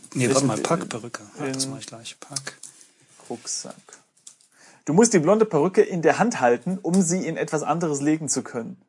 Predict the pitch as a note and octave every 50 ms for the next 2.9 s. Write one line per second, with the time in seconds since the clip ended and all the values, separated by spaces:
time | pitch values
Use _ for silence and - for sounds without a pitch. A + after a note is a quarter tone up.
0 | _ _ _ - D3 - E3 E3+ E3+ E3+ E3+ F3+ F3+ F#3+ G3+ A3+ A3 - - -
1 | D#3 D3 E3+ E3+ E3 E3 D3+ - F#3+ F#3+ G3+ G3 F3 F3 E3+ - F#3+ G3 F#3 D3
2 | B2+ - - C#3+ A#2+ A2+ - - A#2 A#2+ A2+ A#2+ A#2 A2 G#2 - - -